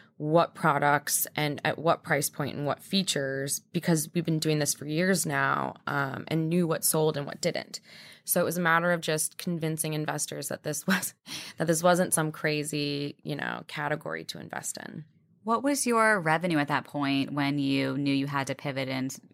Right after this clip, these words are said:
Speaker 2: launch your own products? And then how did you share that with investors to prove your case that this is a real business?
Speaker 1: Totally. And I tell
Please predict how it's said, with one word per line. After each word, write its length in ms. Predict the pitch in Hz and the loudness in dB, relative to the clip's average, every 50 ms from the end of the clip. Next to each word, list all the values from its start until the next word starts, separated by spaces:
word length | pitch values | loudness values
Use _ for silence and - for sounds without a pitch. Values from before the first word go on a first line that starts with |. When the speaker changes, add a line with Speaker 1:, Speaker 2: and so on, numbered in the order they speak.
| - - - - - | -20 -20 -20 -10 0
Speaker 2:
launch 220 | 143 147 143 143 | 0 0 2 2
your 60 | - 139 | -2 -4
own 40 | 135 | -4
products? 460 | - - 131 131 135 151 160 156 - | -2 0 0 2 2 0 0 -2 -4
And 80 | - | -2
then 80 | 139 131 | -2 -2
how 180 | 139 - 139 139 | -2 -2 -2 0
did 220 | 139 143 139 143 | 0 -2 -2 -2
you 220 | 139 135 135 139 - - - - - _ | -2 -2 -2 -2 -4 -8 -16 -20 -18 _
share 320 | - - - 165 156 156 | -4 0 4 4 4 4
that 140 | 151 139 - | 4 4 2
with 100 | 143 143 | 2 0
investors 460 | 139 135 139 147 147 - 151 143 - | 2 2 2 0 2 0 -2 -2 -4
to 60 | 135 | -6
prove 300 | - - - 165 156 147 | -8 -6 -4 -2 -2 0
your 120 | 135 131 127 | -2 -4 -6
case 420 | - - 165 196 214 190 175 - | -4 -2 -2 0 0 0 -2 -4
that 460 | - - 135 135 135 135 135 123 - | -2 0 0 2 2 2 0 -2 -2
this 220 | - 143 - - - | -4 -4 -4 -4 -4
is 100 | 139 151 | -4 -4
a 40 | |
real 140 | 135 139 135 | -2 -2 -2
business? 640 | 135 151 170 190 175 135 113 107 117 170 - - - | 0 0 0 0 0 -2 -2 -2 -4 -4 -6 -6 -8
Speaker 1:
Totally. 440 | - - - 185 185 175 170 160 156 | -10 -6 -2 0 0 2 2 0 0
And 180 | 156 - 165 175 | 0 0 2 2
I 80 | 185 | 0
tell 460 | 180 - - 202 196 202 208 196 - | 0 0 2 4 4 4 4 2 -2